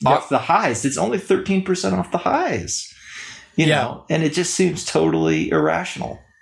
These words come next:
Speaker 2: But
Speaker 1: I mean, yeah, I don't really advise, like, you know, moving around your stocks all that much, but, like, selling stocks feels like kind of a no-brainer here,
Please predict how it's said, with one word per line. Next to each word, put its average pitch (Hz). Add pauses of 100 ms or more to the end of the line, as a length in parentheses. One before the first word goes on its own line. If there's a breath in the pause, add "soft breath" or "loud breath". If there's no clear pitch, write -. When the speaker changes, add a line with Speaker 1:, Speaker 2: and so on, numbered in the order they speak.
(140)
Speaker 2:
But 120
Speaker 1:
I -
mean, 165
yeah, 156
I 151
don't 190
really 160
advise, 127
like, 120
you 139
know, 117
moving 127
around 127
your 123
stocks 127
all 151
that 156
much, 165
but, -
like, 123
selling 165
stocks 139
feels 127
like 123
kind 131
of 120
a 117
no-brainer 117
here, 117